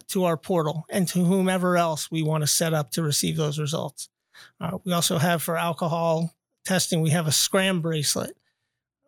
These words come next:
which is an, an ankle bracelet, uh,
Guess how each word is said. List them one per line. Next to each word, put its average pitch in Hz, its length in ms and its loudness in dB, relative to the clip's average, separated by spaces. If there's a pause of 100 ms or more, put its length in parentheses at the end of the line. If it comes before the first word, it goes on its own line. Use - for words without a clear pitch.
which 165 240 -4
is 156 520 -2 (420)
an, 170 280 -2
an 175 120 -2
ankle 196 320 0
bracelet, 156 560 -2 (1400)
uh, 165 180 -6